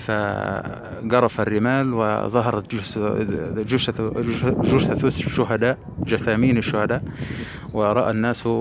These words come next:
أنها ما زالت تشخب دما كما قال النبي صلى الله عليه وسلم، فأعمقوا لهم و-، و-، و-، و-، و-، ودفنوهم مرة أخرى، ولكن لا ندري مدى صحة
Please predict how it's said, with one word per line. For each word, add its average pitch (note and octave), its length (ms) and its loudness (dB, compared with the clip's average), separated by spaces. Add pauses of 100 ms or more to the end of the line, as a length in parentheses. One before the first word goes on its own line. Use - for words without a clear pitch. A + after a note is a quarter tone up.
(220)
أنها A2 580 0
ما G#2+ 220 -2
زالت G#2+ 320 0 (100)
تشخب G#2 420 -2
دما G#2+ 300 2 (220)
كما G#2 180 -4
قال G#2+ 240 -2
النبي G2+ 260 -4
صلى G#2 160 -2
الله F#2+ 160 -4
عليه A2 100 -4
وسلم، A2+ 140 -2
فأعمقوا A2 1400 2
لهم A#2+ 440 2
و-، G#2+ 80 2 (1400)
و-، G#2+ 240 4
و-، G2+ 420 2
و-، G2 500 0
و-، G#2 440 2
ودفنوهم A2 580 2
مرة A2 220 2
أخرى، B2 400 2 (280)
ولكن B2+ 600 4
لا B2+ 160 6
ندري A#2+ 320 4
مدى A2 260 2
صحة - 340 -4